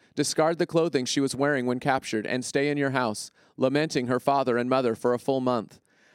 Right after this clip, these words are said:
After that you may sleep with her and become her husband, and she your wife. If you are not pleased with her, then you must let her go where she pleases.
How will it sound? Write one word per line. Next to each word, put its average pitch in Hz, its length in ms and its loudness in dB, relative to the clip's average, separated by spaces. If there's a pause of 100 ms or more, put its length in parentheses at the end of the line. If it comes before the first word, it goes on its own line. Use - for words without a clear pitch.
After 143 360 0
that 127 200 2
you 139 120 0
may 135 120 0
sleep 160 320 -2
with 160 140 -2
her 101 160 0
and 123 160 -2
become 139 260 0
her 135 140 0
husband, 131 440 -2 (200)
and 123 160 -2
she - 180 0
your 113 200 0
wife. 113 420 -2 (460)
If 143 180 -2
you 156 100 4
are 147 80 0
not 147 240 0
pleased 160 300 -2
with 170 160 -2
her, 98 260 0 (200)
then 147 120 2
you 156 80 2
must 151 220 0
let 139 180 2
her 160 120 0
go 147 200 2
where 120 220 2
she 131 160 -4
pleases. 127 580 -2